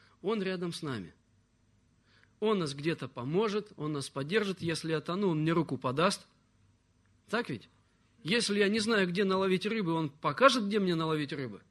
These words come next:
Если я голоден, он хлеба мне много даст, да? То есть, м, они чувствовали себя уверенными, защищенными рядом со Христом. Но вот здесь вот этот момент, когда Иисус вдруг, да,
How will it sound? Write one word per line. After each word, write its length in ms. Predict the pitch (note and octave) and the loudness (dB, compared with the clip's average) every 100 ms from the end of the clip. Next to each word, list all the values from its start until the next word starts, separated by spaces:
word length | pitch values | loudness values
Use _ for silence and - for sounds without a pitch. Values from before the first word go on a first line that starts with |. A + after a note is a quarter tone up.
| _ _ _ _ - | _ _ _ _ -6
Если 320 | G#3 A#3 G#3 | -4 -2 0
я 100 | G3+ | 0
голоден, 480 | A3 C#4+ A#3 F3+ E3 | 0 2 4 4 2
он 220 | G#3+ - - _ _ | 0 -4 -16 _ _
хлеба 420 | - G#3 B3+ G#3 | -4 2 2 2
мне 140 | F#3 E3+ | 0 0
много 320 | D#3+ D3+ C3 | 0 -2 -2
даст, 240 | B2 A#2 | -4 -6
да? 200 | B2+ E3 - _ _ - - _ _ | -6 -8 -8 _ _ -20 -20 _ _
То 100 | - | 0
есть, 240 | F#3 - - - | 0 -2 -14 -6
м, 180 | E3 F3+ - | -4 -4 -2
они 240 | F#3 C#4 | 2 2
чувствовали 400 | - C#4+ - A3+ | 2 -2 0 -2
себя 220 | G3+ G#3+ G3+ | -2 0 0
уверенными, 540 | F#3 B3 A3+ F#3+ D#3+ | 0 0 0 -2 -4
защищенными 760 | C#3 F3+ - - C4 B3 G3 E3 | -4 -4 -2 0 2 2 2 2
рядом 260 | D#3+ C#3+ | 0 -4
со 140 | B2+ C#3+ | -6 -8
Христом. 420 | C#3 B2+ A#2+ F#2+ _ _ - - - - - | -10 -10 -10 -12 _ _ -20 -20 -20 -20 4
Но 160 | G3 A#3 | 8 8
вот 160 | B3 | 6
здесь 320 | F#3 C4+ C4 | 4 2 4
вот 140 | G#3 A3+ | 0 -2
этот 240 | G#3 F#3+ | -2 0
момент, 420 | F#3 G3 C#4+ C4+ | 0 0 -2 -4
когда 320 | - F#3 F#3+ F#3+ | -4 -2 0 0
Иисус 280 | F3 A#3 | -2 -4
вдруг, 280 | E3 G#3 E3 | -2 -2 -2
да, 220 | E3 G#3 | 0 -2